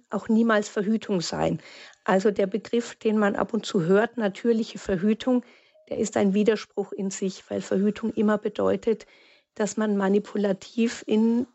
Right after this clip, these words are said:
das Fruchtbarkeitsgeschehen eingreift, entweder vor, während oder nach dem Akt der sexuellen Hingabe mit dem Ziel, eine Schwangerschaft auszuschließen. Aber das, genau das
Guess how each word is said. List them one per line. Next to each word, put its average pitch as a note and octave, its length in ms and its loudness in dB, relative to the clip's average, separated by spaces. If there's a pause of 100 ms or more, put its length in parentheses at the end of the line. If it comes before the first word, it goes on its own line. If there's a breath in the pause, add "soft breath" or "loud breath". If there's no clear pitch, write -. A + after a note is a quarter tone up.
(320)
das G#3 220 0
Fruchtbarkeitsgeschehen G3 1120 0
eingreift, G3 600 -4
entweder G3+ 340 2
vor, G3 420 2
während F#3+ 360 -2
oder F#3 200 -6
nach F3 380 -4 (420 soft breath)
dem A3+ 120 -10
Akt A#3+ 260 -4
der F#3+ 100 2
sexuellen F#3 560 -2
Hingabe A3 640 2 (880)
mit F#3 160 -10
dem F3 160 0
Ziel, G#3 360 -2
eine F#3+ 200 -2
Schwangerschaft F3+ 720 -2 (560 soft breath)
auszuschließen. - 840 0 (520)
Aber F#3 200 2
das, - 320 2
genau F#3+ 280 4
das G3+ 440 -4